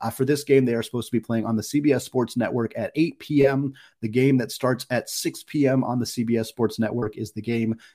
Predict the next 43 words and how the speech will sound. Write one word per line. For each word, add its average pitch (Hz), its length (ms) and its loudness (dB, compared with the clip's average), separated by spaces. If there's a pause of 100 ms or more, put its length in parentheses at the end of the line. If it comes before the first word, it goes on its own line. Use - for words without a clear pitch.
that 104 160 -10
I 104 140 -4
highly 120 420 0
suggest 104 580 -6 (120)
watching 110 520 0 (260)
for 104 120 -2
those 101 220 0
of 95 100 -6
you 101 140 0
who 104 160 2
have 101 280 -6
the 107 120 0
ability 101 380 -2
to 92 120 -10
do 123 220 2
so. 120 420 -2 (320)
L 139 200 4
M 135 160 4
U 127 300 2 (140)
at 151 320 6 (160)
B 135 160 6
Y 117 260 2
U 113 460 2
at 147 180 -2
the 139 60 -2
Marriott 123 500 0
Center. 113 480 -2 (240)
Uh, 98 140 -4
it 98 40 -8
is 95 80 -10
the 95 100 -10
prequel 143 480 2
to 127 100 -2
Gonzaga's 110 480 2
game. 104 240 0
We're 92 120 -2
hoping 131 320 2
for 113 240 0
a 113 140 0
short 143 460 2
game, 123 260 2
but 107 140 0
also 110 580 0